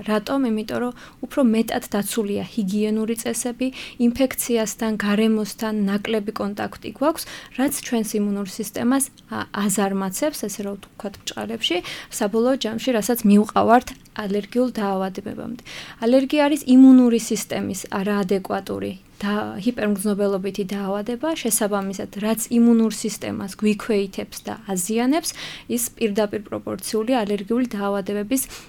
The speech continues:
მ, რაოდენობის ზრდაზე. ასევე მინდა აღვნიშნო კვებითი თავისებურებები, არაჯანსაღი კვება,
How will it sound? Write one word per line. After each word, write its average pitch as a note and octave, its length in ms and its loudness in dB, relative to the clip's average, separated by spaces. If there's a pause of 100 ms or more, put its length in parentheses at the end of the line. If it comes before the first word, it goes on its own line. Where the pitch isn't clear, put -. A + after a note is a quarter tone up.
მ, G#3 280 -2
რაოდენობის G#3 640 -2
ზრდაზე. G3 480 -8 (320)
ასევე D4+ 380 0
მინდა B3+ 280 6
აღვნიშნო A#3 440 0
კვებითი A#3+ 500 2
თავისებურებები, G3+ 1040 -2
არაჯანსაღი G#3+ 800 -2
კვება, G3 420 -2